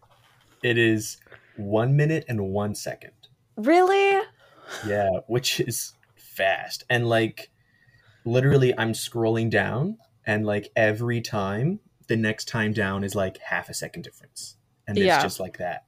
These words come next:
Speaker 1: Wha-, and it was actually set a week ago.
Speaker 2: Really?
Speaker 1: Yeah.
Speaker 2: Everyone's just, like, so fast with <laughs> these and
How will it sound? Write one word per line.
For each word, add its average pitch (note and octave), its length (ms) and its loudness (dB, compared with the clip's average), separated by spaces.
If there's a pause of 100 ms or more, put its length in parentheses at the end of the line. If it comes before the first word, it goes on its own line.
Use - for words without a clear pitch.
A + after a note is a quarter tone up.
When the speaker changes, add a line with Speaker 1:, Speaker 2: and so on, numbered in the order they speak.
(1120)
Speaker 1:
Wha-, G#2 260 -2
and A2 120 4
it B2 80 2
was C3+ 120 0
actually C3 260 4
set C#3 400 -2
a A2 60 2
week A#2+ 260 -2
ago. - 300 -8 (680)
Speaker 2:
Really? G#3 640 -2 (420)
Speaker 1:
Yeah. C3+ 420 -4 (1400)
Speaker 2:
Everyone's D#4 460 2
just, B3+ 180 -2
like, A3 140 -2
so G3 220 0
fast - 460 -4
with - 160 -12
<laughs> - 20 -20
these - 600 2
and A#2+ 220 2